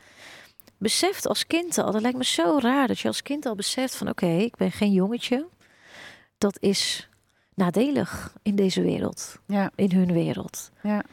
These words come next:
Speaker 1: En, en wat hij ook zingt, zijn dingen als, eh, eh, iemand een kus geven in het openbaar is verboden. Kun je letterlijk voor in de gevangenis komen. Eh, je mag niet dansen buiten, in het openbaar.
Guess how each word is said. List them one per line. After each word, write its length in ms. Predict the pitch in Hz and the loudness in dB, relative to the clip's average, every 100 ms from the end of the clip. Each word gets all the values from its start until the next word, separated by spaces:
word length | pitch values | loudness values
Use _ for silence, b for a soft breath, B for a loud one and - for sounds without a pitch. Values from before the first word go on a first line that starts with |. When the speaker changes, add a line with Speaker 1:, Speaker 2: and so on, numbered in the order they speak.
| b b b _ | b b b _
Speaker 1:
En, 340 | - 180 175 | 2 4 2
en 180 | - 196 | 2 4
wat 160 | 190 - | 4 4
hij 140 | 190 | 4
ook 200 | 226 - - | 4 2 -2
zingt, 560 | 180 180 214 208 190 | 2 4 4 4 2
zijn 280 | - 180 170 | 0 0 2
dingen 260 | 180 185 - | 4 2 2
als, 300 | 170 160 - | 0 0 2
eh, 380 | 165 160 - - 156 156 | 2 2 0 0 0 0
eh, 100 | - - - | -2 -8 -2
iemand 300 | 190 175 170 | 2 2 2
een 100 | 175 | 0
kus 220 | 233 - | 0 0
geven 200 | - 170 165 | 0 2 0
in 20 | |
het 40 | 175 | 0
openbaar 300 | 170 165 151 | -2 0 0
is 120 | 160 | 0
verboden. 500 | - 160 156 170 202 - _ | 0 2 4 2 0 -4 _
Kun 140 | - 180 | -2 2
je 80 | 175 | 4
letterlijk 360 | 196 - 170 | 2 0 -2
voor 140 | - 160 | 0 0
in 60 | |
de 60 | 170 | 0
gevangenis 400 | - 160 175 - | -2 0 0 0
komen. 420 | 190 190 196 277 _ _ _ _ - B B B B B | -2 0 0 -4 _ _ _ _ -20 B B B B B
Eh, 300 | - 170 160 | 0 2 4
je 120 | - 208 | 4 4
mag 180 | 208 | 4
niet 180 | 214 170 | 2 2
dansen 480 | 165 180 202 - 294 302 | 2 0 -2 -2 -4 -4
buiten, 520 | 202 208 220 - 311 - | 0 2 2 -2 -6 -4
in 120 | 202 | 0
het 140 | 185 - | 2 2
openbaar. 600 | 190 196 170 165 202 | 2 4 4 2 0